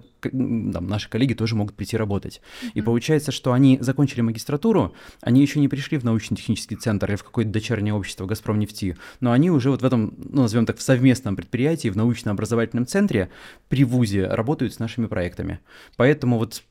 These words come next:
Speaker 1: про-, процент, к-, кто куда пошёл, кто какое направление выбрал, кто в каком городе остался, он снова от города к городу, от, э, направления к направлению разнится.
Speaker 2: Да, я просто спрашивала как раз в контексте того, что до сих пор очень многие ребята работают не по специальности, то есть учатся, учатся, а потом идут,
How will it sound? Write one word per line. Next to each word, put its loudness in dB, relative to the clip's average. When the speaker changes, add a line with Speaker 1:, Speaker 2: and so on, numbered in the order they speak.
Speaker 1:
про-, 0
процент, 0
к-, -16
кто 0
куда 2
пошёл, 2
кто -4
какое 2
направление 2
выбрал, 2
кто -6
в -10
каком -2
городе -2
остался, 0
он 2
снова -4
от -6
города -4
к -10
городу, -2
от, -8
э, -4
направления -4
к -12
направлению -4
разнится. -8
Speaker 2:
Да, -8
я -4
просто -8
спрашивала -4
как -8
раз -4
в -20
контексте -6
того, -4
что -10
до -2
сих -6
пор -6
очень -6
многие 0
ребята -4
работают -4
не 0
по -10
специальности, -6
то -14
есть -14
учатся, -12
учатся, -10
а -8
потом -6
идут, -8